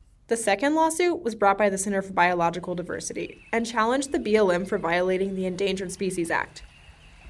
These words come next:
Almost the entire area within the Sprinka is considered to be protected habitat for an endangered or threatened species.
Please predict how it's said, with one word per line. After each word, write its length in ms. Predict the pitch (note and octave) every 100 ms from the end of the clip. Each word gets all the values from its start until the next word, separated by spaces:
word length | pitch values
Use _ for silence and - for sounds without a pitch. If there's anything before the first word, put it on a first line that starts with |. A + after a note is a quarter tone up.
| - - - -
Almost 320 | G3+ A3 C4
the 100 | E4+
entire 600 | D4 G3+ - F3 F3+ G3 -
area 340 | F3+ F3+ G3
within 280 | G#3 G3+ A3
the 40 |
Sprinka 540 | A3+ - A#3+ B3+ C4 - -
is 140 | G#3
considered 480 | - C#4 C#4+ C#4 C4+
to 60 |
be 160 | - B3
protected 440 | B3 - F#3 G3+
habitat 600 | G3+ F3 F3 F3 F#3+ - -
for 240 | G#3 G#3+
an 80 | A3+
endangered 460 | A#3 A#3 A#3+ C#4
or 80 | A3
threatened 360 | F#3 F#3 E3 F3
species. 600 | - E3+ E3 E2 -